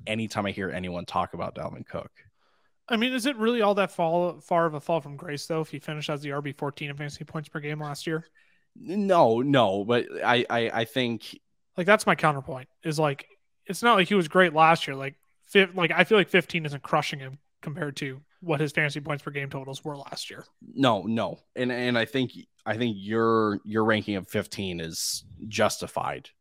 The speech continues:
Speaker 1: I
Speaker 2: Yeah.
Speaker 1: mean, fully. Um, but I just think we're kind of on this emotional roller coaster of, like, we still s-, when we, you hear the name Dalvin Cook, you think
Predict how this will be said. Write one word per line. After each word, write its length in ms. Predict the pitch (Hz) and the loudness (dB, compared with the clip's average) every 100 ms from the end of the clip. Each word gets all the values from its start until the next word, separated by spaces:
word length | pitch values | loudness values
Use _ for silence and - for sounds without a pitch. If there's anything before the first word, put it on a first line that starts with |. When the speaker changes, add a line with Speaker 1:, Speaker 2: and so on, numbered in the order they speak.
| - - - | -20 -20 -10
Speaker 1:
I 80 | 104 | -4
Speaker 2:
Yeah. 100 | 107 | -2
Speaker 1:
mean, 180 | 90 92 - - 117 | -2 -6 -12 -18 -18
fully. 580 | - - 127 101 85 69 _ _ _ _ _ _ - | -16 0 2 2 -2 -10 _ _ _ _ _ _ -2
Um, 480 | 104 95 87 80 - _ _ _ _ _ _ - | 2 2 0 -6 -12 _ _ _ _ _ _ -2
but 200 | 120 110 | 2 4
I 120 | 120 | 4
just 220 | 127 131 | 2 4
think 320 | 143 131 - - - - _ _ | 4 4 0 -14 -20 -20 _ _
we're 120 | - 123 | -4 2
kind 160 | 143 | 4
of 100 | 151 | 6
on 120 | 143 | 6
this 180 | 139 127 | 6 4
emotional 640 | 117 104 98 104 - 120 120 | 0 0 0 0 2 4 6
roller 280 | 117 117 | 6 6
coaster 520 | 113 117 113 - 120 113 | 4 2 2 2 2 2
of, 300 | 101 92 90 | -2 -4 -4
like, 320 | 95 90 - _ | -4 -4 -14 _
we 140 | - 104 | -8 -6
still 300 | - - 110 | -2 2 4
s-, 200 | 107 - _ _ - | 2 -4 _ _ -8
when 240 | 117 104 | -4 -4
we, 100 | 98 | -6
you 240 | 98 104 | -2 2
hear 300 | 123 - 139 | 4 4 2
the 100 | 135 | 2
name 240 | 110 101 101 | 0 -2 -2
Dalvin 380 | 98 98 92 - | 0 0 0 -6
Cook, 260 | 101 78 - | -6 -6 -8
you 180 | 95 95 | -10 -10
think 460 | - 107 95 - | -6 -4 -4 -6